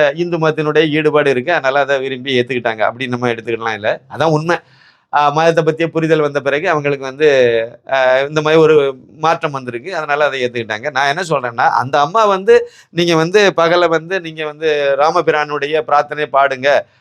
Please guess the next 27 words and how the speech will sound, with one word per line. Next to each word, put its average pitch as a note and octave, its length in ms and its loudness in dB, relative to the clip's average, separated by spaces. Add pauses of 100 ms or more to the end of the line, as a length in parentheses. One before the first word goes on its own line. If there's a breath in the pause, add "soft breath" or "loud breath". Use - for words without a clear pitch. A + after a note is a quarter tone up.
(160 soft breath)
ஆ, C#3+ 80 2 (160)
அந்த C#3+ 240 0
இதை D3+ 220 2 (160)
நீங்க D3 260 -2
நை-, D3 480 0
சாயந்தரம் D3+ 380 0
வந்து D#3 140 -12
விளக்கேற்றுங்கன்னு C#3+ 680 -6
சொன்னேன் C3 240 -8
என்ன A#2 260 -10
பிறகு? A2 320 -14 (520)
நட-, C3 300 -2
ஒரு C#3+ 140 2
பெரிய F#3+ 280 2
நாடு F#3 360 2
அறிந்த G#3 340 2
உலக F3+ 320 2
அளவுல G#3+ 260 2
ஒரு F#3+ 180 0
பிரபலமான F3 580 0
ஒரு F3 180 -2
நிகழ்வு E3+ 320 -2
நடக்குது, D3 460 0 (260 soft breath)
அந்த G3+ 260 0
நிகழ்வுக்கு A3+ 480 4
அவங்க G#3 280 0
சொல்றாங்க. C#3+ 420 0